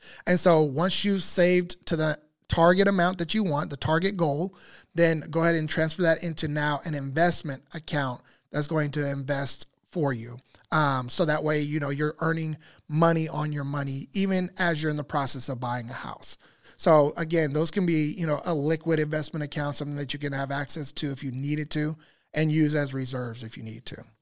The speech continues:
I hope these tips helped you. These are pretty basic. If you have questions, wanna dive a little bit deeper on how to get these things set up and exactly how much you need to put away for in your area, feel free to reach out to us. You can always message us on our social media channels,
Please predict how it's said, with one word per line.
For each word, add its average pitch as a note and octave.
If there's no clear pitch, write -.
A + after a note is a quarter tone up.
I E3+
hope G3+
these A3
tips G#3+
helped F#3
you. G3+
These E3+
are D#3+
pretty G#3
basic. F3+
If D3+
you D#3+
have E3+
questions, F3+
wanna D#3+
dive D#3
a D#3+
little D#3
bit D3
deeper C#3+
on C3+
how D3
to E3
get D#3+
these D#3+
things D3+
set C#3
up D#3
and D3+
exactly D3
how C#3
much D#3
you D3+
need C#3+
to C#3
put C#3+
away C3+
for D3
in C#3+
your D#3
area, F3
feel G3
free G3+
to F3
reach F3+
out E3+
to F3+
us. E3
You D#3+
can D#3
always E3
message D#3+
us E3
on D3
our C#3+
social D3+
media D3+
channels, D#3